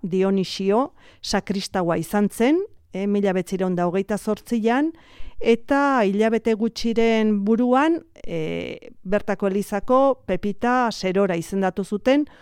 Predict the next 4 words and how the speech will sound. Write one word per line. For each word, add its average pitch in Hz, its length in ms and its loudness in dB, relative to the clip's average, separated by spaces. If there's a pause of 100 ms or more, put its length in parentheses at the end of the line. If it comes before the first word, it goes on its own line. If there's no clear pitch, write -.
(220)
hogeita 202 500 2
sei 220 280 2
urte 202 520 2
zituela. 185 680 0